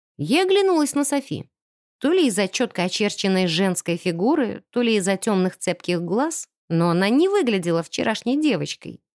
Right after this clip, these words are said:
Поставь нас рядом, так сошли бы за ровесниц. Первая компания пришла. Хрипловатый голос друида прозвучал резко, будто он одергивал меня или даже приказывал не смотреть на его Софи. Или не его?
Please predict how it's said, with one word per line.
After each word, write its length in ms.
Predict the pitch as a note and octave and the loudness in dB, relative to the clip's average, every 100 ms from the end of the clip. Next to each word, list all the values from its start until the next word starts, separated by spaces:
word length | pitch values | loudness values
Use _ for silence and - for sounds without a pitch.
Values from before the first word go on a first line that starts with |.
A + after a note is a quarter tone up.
| _ _ | _ _
Поставь 380 | D3+ D#3+ A3+ D4+ | -8 -4 -2 0
нас 260 | C4+ G3 F#3 | 0 0 0
рядом, 400 | F#3+ C4 D4+ C4+ | 0 2 0 -2
так 260 | - G3 | -6 -8
сошли 360 | - F#3+ - G3+ | -4 -2 0 0
бы 100 | G#3+ | 2
за 140 | B3+ | 2
ровесниц. 640 | E4 F4+ F#3 - - - - _ _ _ _ _ _ | 2 0 -2 -4 -12 -16 -20 _ _ _ _ _ _
Первая 320 | - A3+ F3 D#3+ | 0 4 4 4
компания 600 | F3 D3+ F3 D3+ C3+ B2+ | 2 2 2 4 2 2
пришла. 520 | D#3+ C#3+ - D3+ - _ _ _ _ _ _ | 0 0 -2 -4 -6 _ _ _ _ _ _
Хрипловатый 640 | - G#3 A3+ A#3+ A3 A3+ | -4 0 2 2 2 0
голос 320 | A3 A#3 G3 | 2 2 2
друида 480 | F3 G#3 D#4 E4 B3+ | 0 2 2 2 -2
прозвучал 720 | - A#3 G#3 A#3+ - C#4 B3 | -2 -6 -2 -2 0 0 0
резко, 560 | - E4+ A#3 - - F3 _ - | 0 0 0 -6 -10 -12 _ -4
будто 360 | A3+ A#3 A#3 | -2 0 -2
он 280 | - A#3+ A3+ - | 0 0 0 0
одергивал 680 | A3+ G#3+ E4+ A#3+ G#3 F#3+ | 0 2 2 2 2 2
меня 300 | F#3+ G#3 D4+ | 2 2 2
или 220 | D#4 B3 A#3+ | 2 2 2
даже 360 | A#3 G3+ G#3+ | 2 2 0
приказывал 640 | G#3+ G#3+ - A#3+ A3 A3+ G#3+ | 0 -4 0 -2 0 0 2
не 140 | A3 | 2
смотреть 480 | - G#3 - A3 G#3+ | 0 -2 0 -2 0
на 60 | |
его 280 | A3 A3+ G3+ | 0 2 0
Софи. 540 | G3+ C4 C4+ B3 D3 - _ _ _ - | 0 -2 0 -2 -2 -10 _ _ _ -2
Или 440 | F#3 F3+ E3 C#3+ | 2 4 2 0
не 300 | - F#3 F3+ | 0 2 4
его? 420 | D#3 D3 G#3+ C4+ | 2 0 -2 -2